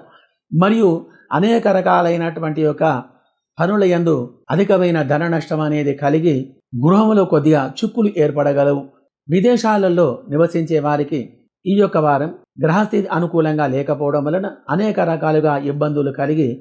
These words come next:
అధికమైన ధన నష్టానికి గురి కాగలరు. కాబట్టి మరి మీరు చేయవలసినటువంటి యొక్క పని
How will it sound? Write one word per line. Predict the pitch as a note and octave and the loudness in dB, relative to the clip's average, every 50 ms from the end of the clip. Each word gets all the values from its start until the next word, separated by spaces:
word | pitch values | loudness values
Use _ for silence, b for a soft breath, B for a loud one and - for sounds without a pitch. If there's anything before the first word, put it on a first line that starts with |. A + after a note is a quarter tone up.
| - _ _ _ _ _ _ - | -14 _ _ _ _ _ _ -2
అధికమైన | D3 E3+ G3+ - G3+ F#3+ F#3+ F3+ F3 D#3+ D3 | 0 0 2 2 0 0 0 0 -2 -2 0
ధన | C3 D3 D3+ E3 | 0 0 0 0
నష్టానికి | E3+ E3 - - - D#3 D3+ D3 C#3 C#3 | 0 -2 -2 -2 -2 -2 -2 -2 -4 -6
గురి | B2+ B2+ D#3 F3+ F#3 | -4 -2 0 0 0
కాగలరు. | F3+ F3 E3+ D#3 D3+ D#3 D3+ C#3+ C3 | 0 -2 -4 -4 -2 -2 -2 -2 -4
కాబట్టి | - B2+ B2+ C3+ C#3+ C#3+ C#3 E3 - - b b b b b b b b | -4 -6 -4 -2 -2 -2 -2 -2 -4 -6 b b b b b b b b
మరి | - C3+ D3+ E3 E3 D#3 | 0 2 2 2 2 2
మీరు | D#3 D#3+ F#3 G#3+ A3+ A3 F#3+ D#3 C#3 D3+ - - _ - - | 2 0 0 2 2 2 2 0 0 -4 -8 -14 _ -6 -2
చేయవలసినటువంటి | D3+ D#3 E3 D#3+ D3+ C#3+ C#3+ - D3 C#3+ C#3 C#3+ C#3 C#3+ C3+ C3 C#3+ | 0 2 4 2 2 0 -2 -4 -6 -6 -4 -6 -6 -6 -6 -4 -4
యొక్క | C#3 C3+ - C3+ | -4 -4 -4 -6
పని | C3 - C3+ C#3 C#3+ | -4 -4 -2 -2 -2